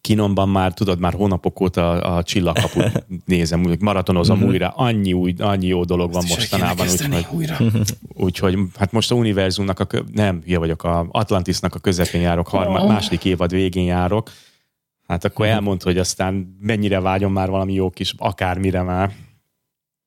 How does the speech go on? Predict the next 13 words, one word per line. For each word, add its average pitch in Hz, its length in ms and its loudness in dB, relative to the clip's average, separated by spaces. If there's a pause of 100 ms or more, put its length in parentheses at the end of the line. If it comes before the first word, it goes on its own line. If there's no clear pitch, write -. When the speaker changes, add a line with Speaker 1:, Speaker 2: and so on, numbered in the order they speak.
(320)
Speaker 1:
Annyi 92 180 -2
szar, 90 480 -2
tényleg 87 320 0
mocsok 92 360 -4
van, 90 200 2
hogy 85 160 -2
egyszerűen 101 320 -2
nem, 98 160 -2
meg 131 120 -2
se 104 140 -2
nézem, 82 360 -2
hát 76 120 -20
nem 87 240 0